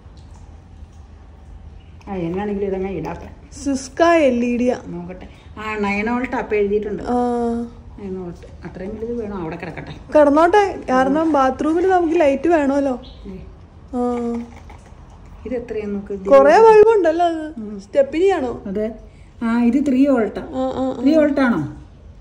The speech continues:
Speaker 2: ആ, അത് ത്രീ ആ.
Speaker 1: നോക്കട്ടെ. നോക്കട്ടെ കേട്ടോ. ഉപയോഗിച്ചാണോ? ആ, ഉപയോഗിച്ചല്ല.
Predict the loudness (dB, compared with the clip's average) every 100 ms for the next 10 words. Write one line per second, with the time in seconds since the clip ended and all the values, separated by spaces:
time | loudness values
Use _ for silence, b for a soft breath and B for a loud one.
0 | 4 6 8 6 4 0 0 0 -2 -12
1 | -20 -20 -20 -20 -18 -16 -18 -18 -20 -20
2 | -20 -20 -20 -20 -20 -20 -20 -20 -20 -20
3 | -20 -20 -16 -14 -14 -14 -14 -16 -20 -20
4 | -20 -16 -12 -10 -12 -14 -14 -14 -14 -14
5 | -14 -14 -14 -14 -16 -18 -18